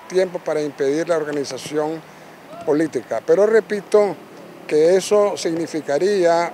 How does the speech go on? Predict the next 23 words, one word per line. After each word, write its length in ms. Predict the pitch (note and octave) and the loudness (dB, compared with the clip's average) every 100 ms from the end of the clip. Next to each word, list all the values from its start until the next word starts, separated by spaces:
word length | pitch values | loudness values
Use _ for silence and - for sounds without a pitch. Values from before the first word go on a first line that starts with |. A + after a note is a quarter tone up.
| - | -8
una, 540 | D3 E3+ F3 F3 E3+ D#3 | -6 -4 -2 2 2 0
una 240 | D3+ F3 F#3 | -2 0 0
lesión 560 | D#3+ - F#3 G3 E3+ | 0 -4 2 2 2
a 120 | C3 C#3+ | -2 0
la 100 | D3 | 0
legitimidad 960 | D3 C#3 A3 G#3+ G#3 F3 D3+ D#3 B2 G2 F2 - - - - - - - - A2+ | 0 -2 -4 -4 -6 -2 0 2 0 -6 -12 -18 -20 -20 -20 -20 -20 -20 -20 -2
de, 460 | F3 G3+ G#3 F#3+ - - C3+ | 2 4 4 0 -6 -12 -4
este, 640 | D#3+ D#3 E3+ E3 D#3 C3+ | -4 -4 -2 0 2 0
de 140 | A#2+ C#3 | -2 -2
las 120 | C#3 | 0
elecciones 440 | C#3 A#2+ D3 D#3+ | -2 -2 -4 -4
próximas. 460 | - C3 - F2 - - - - - - | -4 -6 -6 -12 -12 -14 -18 -20 -20 -8
Y 160 | C3 D#3 | -2 0
esa 400 | E3+ G3 F#3 F#3 | 2 4 4 4
ele-, 220 | F#3+ D#3+ | 2 -2
esa, 420 | C#3+ F3+ - D#3+ | 0 0 2 0
esa 460 | C3 D3+ E3 F3 E3+ | 2 0 2 4 4
elección, 400 | E3+ D#3+ - D3+ | 2 -2 -4 -2
y 100 | C#3 | 0
esa 180 | D#3+ E3+ | 0 0
falta 400 | E3 F3 D3+ D3 | 2 2 2 -2
de 100 | C#3 | 0
legitimidad 800 | D3 E3 D3+ F3 F3+ E3 E3+ | -2 -4 -6 -4 2 6 6